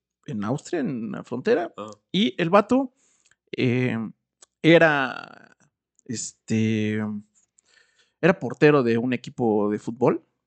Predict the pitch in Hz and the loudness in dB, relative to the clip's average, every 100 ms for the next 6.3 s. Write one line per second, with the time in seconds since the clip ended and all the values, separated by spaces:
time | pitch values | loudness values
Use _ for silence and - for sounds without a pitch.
0 | _ 101 107 101 _ _ _ _ _ _ | _ -2 -2 -6 _ _ _ _ _ _
1 | _ - 135 - 131 - 160 156 151 143 | _ -4 -4 -4 -10 2 4 4 0 -4
2 | 127 - 107 113 139 156 196 403 _ _ | -6 -6 -8 -6 0 2 2 -4 _ _
3 | _ _ _ _ _ 123 120 110 123 113 | _ _ _ _ _ -8 -8 -6 -4 -4
4 | 110 98 _ _ _ _ _ _ 135 135 | -6 -10 _ _ _ _ _ _ 0 2
5 | 127 120 127 120 120 120 123 - 135 131 | -2 -4 -2 -4 -4 -8 -8 -4 -4 -4
6 | 147 165 | -2 -4